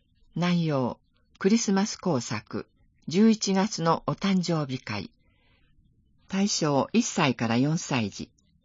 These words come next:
滝山の二、わらび歌スマイル講座。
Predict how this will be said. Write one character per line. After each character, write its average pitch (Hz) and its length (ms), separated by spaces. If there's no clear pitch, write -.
滝 170 260
山 170 260
の 135 160
二、 123 240
わ 160 140
ら 214 160
び 190 120
歌 135 260
ス - 140
マ 175 180
イ 165 80
ル 135 120
講 113 260
座。 - 200